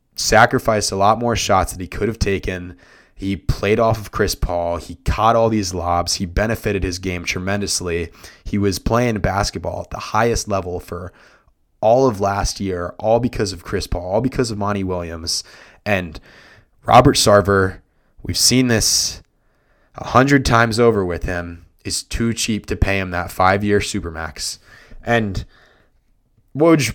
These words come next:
reported today that the Suns raised the concept of a four-year max or even a three-year max, but those talks didn't progress, and the sides ended discussions without a deal today.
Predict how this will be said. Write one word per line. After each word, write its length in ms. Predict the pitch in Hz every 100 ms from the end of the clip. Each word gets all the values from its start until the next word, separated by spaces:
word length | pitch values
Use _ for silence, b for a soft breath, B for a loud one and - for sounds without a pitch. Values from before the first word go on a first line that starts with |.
| - 127
reported 320 | - 127 107
today 300 | 101 113 110
that 80 | 98
the 100 | 95
Suns 340 | - 104 90
raised 220 | 117 123
the 40 | 104
concept 420 | 104 95 - 92
of 100 | 82
a 60 |
four-year 440 | - 110 113 110 101
max 480 | 95 90 87 - -
or 100 | 107
even 140 | 104
a 40 | 92
three-year 400 | - 113 110 98
max, 460 | 90 92 87 -
but 300 | - _ 104
those 200 | 104 104
talks 320 | - 98 92 -
didn't 200 | 101 92
progress, 420 | 87 95 87 -
and 80 | 90
the 60 |
sides 340 | - 92 90 -
ended 280 | 98 101 95
discussions 680 | 92 - 87 90 85 82
without 300 | - 90 92
a 60 | 92
deal 400 | 90 87 85 80
today. 560 | - - 87 80 78